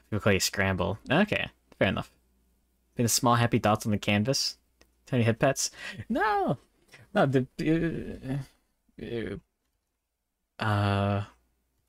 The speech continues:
Bob Ross was good at drawing landscapes relatively quickly.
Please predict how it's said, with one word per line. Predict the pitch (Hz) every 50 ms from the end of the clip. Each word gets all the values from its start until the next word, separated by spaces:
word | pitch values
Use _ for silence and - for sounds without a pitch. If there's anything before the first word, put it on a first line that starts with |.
| _ _ _ _ _ _ _ _ _ _ _ _ _ _ _ _ _ _ _ _ _ _ - 131 _
Bob | - 117 120 120 120
Ross | 117 110 110 - -
was | 139 -
good | - 104 92
at | 90 - -
drawing | 98 87 87 90 90
landscapes | 92 90 90 90 - - 95 87 - - - - -
relatively | - 110 95 95 - 101 90 92 92
quickly. | - - 95 90 - - 87 90 90